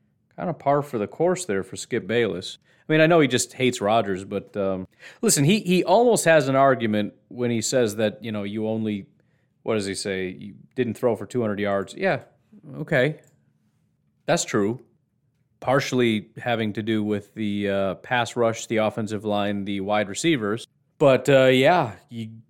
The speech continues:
you got him. Still won the game, still had the game-clinching rush for a touchdown.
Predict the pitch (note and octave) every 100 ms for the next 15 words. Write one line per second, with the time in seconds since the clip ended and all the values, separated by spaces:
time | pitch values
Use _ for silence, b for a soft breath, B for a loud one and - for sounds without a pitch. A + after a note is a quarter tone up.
0 | - B2+ C#3+ C#3+ D#3+ C#3 B2+ - _ _
1 | _ _ _ - E3 C3+ C3 A#2+ A#2 C3
2 | A#2 G#2+ B2+ A#2 G#2+ G#2+ A#2+ A#2+ A2 -
3 | B2+ A2+ - A2+ G#2+ G2+ _ _ A2+ A2+
4 | A#2 - B2 G#2 A#2+ B2 - G2 F2 F#2